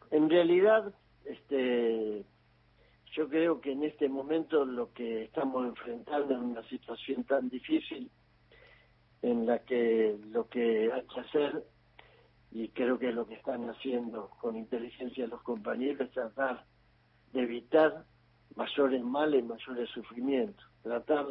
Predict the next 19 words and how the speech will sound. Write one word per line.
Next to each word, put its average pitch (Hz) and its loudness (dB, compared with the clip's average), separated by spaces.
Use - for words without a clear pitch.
de 123 -6
poner 131 -4
toda 135 4
la 131 2
inteligencia 123 -4
y 117 -6
el 113 -8
esfuerzo 143 -2
para 113 0
ayudar 151 6
a 143 8
que 131 -4
la 123 -2
economía 131 -6
no 131 -4
se 127 -14
termine 127 -8
de 120 -6
desmadrar 120 -4